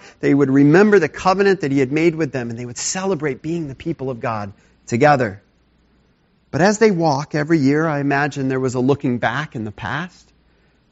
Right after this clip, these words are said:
There was a thinking about what was going on right now, and there was looking forward to the future, maybe in great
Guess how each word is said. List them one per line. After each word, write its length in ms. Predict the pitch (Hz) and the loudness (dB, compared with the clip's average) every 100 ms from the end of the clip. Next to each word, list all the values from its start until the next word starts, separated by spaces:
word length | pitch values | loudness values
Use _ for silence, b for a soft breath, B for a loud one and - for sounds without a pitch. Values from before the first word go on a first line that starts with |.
| _ | _
There 100 | 135 | 0
was 120 | 139 | 0
a 60 | 127 | 0
thinking 400 | - 165 180 180 | 2 4 6 6
about 220 | 160 151 | 4 4
what 120 | 156 | 2
was 140 | 151 135 | 2 2
going 300 | 156 156 156 | 4 4 4
on 220 | 143 131 | 4 4
right 240 | 139 156 | 4 2
now, 420 | 135 131 143 185 b b | -2 -4 -2 -4 b b
and 80 | - | 0
there 80 | 165 | 2
was 140 | 170 | 2
looking 280 | 175 202 208 | 2 2 2
forward 400 | - 220 247 185 | 0 0 2 2
to 80 | 180 | 0
the 100 | 175 | -4
future, 600 | - 214 269 - 82 69 _ _ _ _ | -2 -4 -4 -6 -16 -16 _ _ _ _
maybe 340 | 151 190 196 | 4 4 6
in 140 | 190 170 | 4 4
great 360 | 165 180 185 | 4 2 2